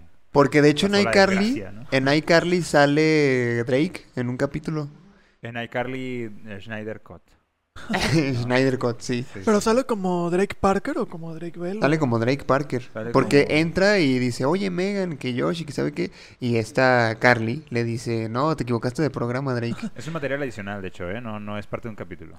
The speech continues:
Speaker 3: Porque de hecho podríamos decir que existe el Schneiderverse. Porque en iCarly, en el, en la serie original de iCarly, varias veces mencionan que van a los cines premier.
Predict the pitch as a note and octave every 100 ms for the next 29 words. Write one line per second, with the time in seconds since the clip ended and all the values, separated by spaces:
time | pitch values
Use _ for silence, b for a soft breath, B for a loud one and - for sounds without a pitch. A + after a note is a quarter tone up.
0 | - G#3 G#3+ G#3 D4 C4+ G3 F#3 G3+ G3
1 | G3 - G#3+ G#3 - G#3 F3+ - F3 F3+
2 | G3 F#3+ G#3 - - F#3 F#3 F#3+ G#3+ G3+
3 | A3+ A#3 G3 F3 E3+ E3+ E3+ E3 F#3 G#3+
4 | F#3 F3 F3 F#3+ F#3 F#3 A3+ B B -
5 | F#3+ G3 G3 G#3 F#3+ D#3+ F#3 G3 F#3 E3+
6 | F3 F3+ D#3+ F3 F3+ - D#3 D#3+ E3+